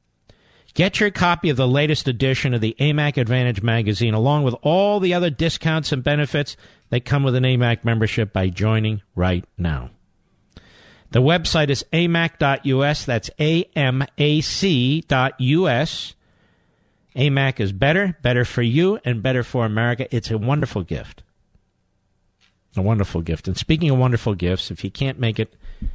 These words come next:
to the book signing tomorrow at Tyson's Corner, Virginia, as I know the vast majority of you cannot, you should go online, go to Amazon dot com, secure a copy of Our Police,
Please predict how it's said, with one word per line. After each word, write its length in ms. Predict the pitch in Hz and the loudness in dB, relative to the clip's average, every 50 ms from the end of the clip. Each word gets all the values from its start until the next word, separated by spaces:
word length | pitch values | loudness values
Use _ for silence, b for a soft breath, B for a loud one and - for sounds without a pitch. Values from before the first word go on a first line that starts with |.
| B B B B B B B B B B B | B B B B B B B B B B B
to 60 | - 113 | -2 0
the 120 | 107 107 | 0 2
book 200 | 95 120 113 - | 2 0 -2 0
signing 320 | - - 123 110 110 110 | -2 0 2 2 2 2
tomorrow 340 | 104 101 101 101 98 101 110 | 0 0 2 2 2 2 2
at 100 | 101 - | 0 0
Tyson's 420 | - - 110 107 - - 107 92 - | -2 0 0 0 0 -2 -4 -6 -2
Corner, 240 | - 123 110 104 | 0 0 2 2
Virginia, 460 | 104 95 98 95 92 90 90 95 107 101 | 2 0 0 0 0 -2 0 0 0 0
as 160 | 92 82 92 | 0 2 2
I 100 | 95 95 | 0 2
know 240 | 92 98 98 98 92 | 2 2 2 0 0
the 80 | 87 | -2
vast 380 | 85 - - 101 101 98 - - | -4 -2 0 0 0 0 0 -2
majority 340 | 98 85 - 98 98 92 87 | -4 0 2 2 2 2 2
of 60 | 85 | 0
you 100 | 87 82 | -2 -4
cannot, 640 | - - 107 90 98 123 135 123 98 113 - _ _ b b b b b b b b b b b b b b b b b | -2 -2 -2 0 2 2 2 2 2 0 -2 _ _ b b b b b b b b b b b b b b b b b
you 80 | - 92 | -4 -2
should 140 | - - 87 | -2 0 2
go 160 | 110 120 131 | 2 4 4
online, 600 | 139 143 139 131 123 120 120 120 117 117 117 107 - _ _ _ _ | 4 2 2 2 2 2 2 0 -2 -2 -6 -10 -14 _ _ _ _
go 140 | 107 104 | -4 -4
to 60 | 104 107 | -4 -2
Amazon 540 | 117 120 127 131 127 107 131 127 127 123 | -2 -2 -2 -2 0 0 0 0 0 0
dot 260 | 120 123 123 120 - - | 2 0 0 0 -2 -2
com, 380 | 131 110 101 98 95 95 95 _ _ _ _ b b b b b b b b b b b b b b b b b b b _ _ _ _ _ _ _ _ _ | -2 0 0 0 -2 -4 -8 _ _ _ _ b b b b b b b b b b b b b b b b b b b _ _ _ _ _ _ _ _ _
secure 460 | - - - 98 85 - 139 139 135 | -10 -6 -6 -6 -2 0 2 2 2
a 80 | 143 139 | 2 0
copy 400 | - 143 135 123 120 - 131 120 | 0 0 0 0 0 0 0 0
of 140 | 110 95 | 0 2
Our 180 | 101 98 107 127 | 2 2 2 0
Police, 680 | - - 147 131 120 110 107 104 - - - - - | 0 -2 -2 0 0 0 0 -2 -4 -8 -10 -12 -16